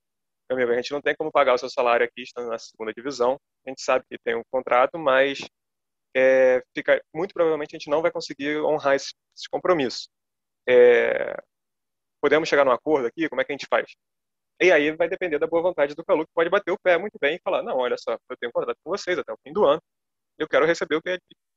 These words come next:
meu direito." Enfim, o que certamente o Botafogo não vai ace-, não vai conseguir cumprir. E em relação aos goleiros,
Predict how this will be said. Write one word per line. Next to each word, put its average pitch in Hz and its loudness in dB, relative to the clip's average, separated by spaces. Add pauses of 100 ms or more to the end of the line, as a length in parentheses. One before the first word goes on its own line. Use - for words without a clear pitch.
(200)
meu 147 -2
direito." 180 0 (180)
Enfim, - -12 (600)
o 143 -14
que 147 -4 (220)
certamente 127 -2
o 127 2
Botafogo 123 -4
não 135 -4
vai 120 2
ace-, - -4 (380)
não 139 -10
vai 123 0
conseguir 123 -6 (440)
cumprir. 131 -4 (720)
E 131 -4
em 143 -2
relação 165 2
aos 160 0
goleiros, 135 0